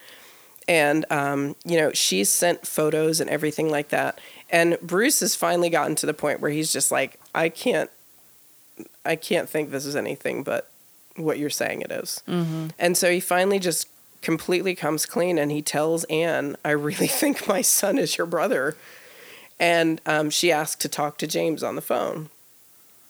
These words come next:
Speaker 1: And when he gets on the phone with her, he calls her Annie, which only her brother has ever done. He wasn't
Speaker 2: Oh,
Speaker 1: introduced to her as
Speaker 2: shit.
Speaker 1: Annie.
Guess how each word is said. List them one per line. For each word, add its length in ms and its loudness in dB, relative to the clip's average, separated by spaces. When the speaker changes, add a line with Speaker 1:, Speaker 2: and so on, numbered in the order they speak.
Speaker 1:
And 160 4
when 80 4
he 60 4
gets 220 0
on 80 0
the 80 0
phone 200 -2
with 120 -2
her, 100 2
he 80 -6
calls 300 -2
her 120 -2
Annie, 280 0
which 240 -4
only 240 0
her 120 -4
brother 280 0
has 120 -4
ever 160 -2
done. 300 -4
He 100 -4
wasn't 280 0
Speaker 2:
Oh, 40 -2
Speaker 1:
introduced 520 -2
to 80 2
her 160 4
as 140 4
Speaker 2:
shit. 80 -4
Speaker 1:
Annie. 440 2